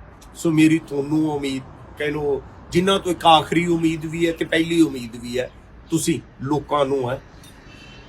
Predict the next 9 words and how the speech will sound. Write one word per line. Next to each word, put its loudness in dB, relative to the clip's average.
ਕਿ 12
ਤੁਸੀਂ 2
ਇਹਨਾਂ 6
ਗੱਲਾਂ 6
ਦੀ 0
ਗਲਤਫਹਿਮੀ 6
'ਚ -2
ਨਹੀਂ 4
ਆਉਣਾ, 4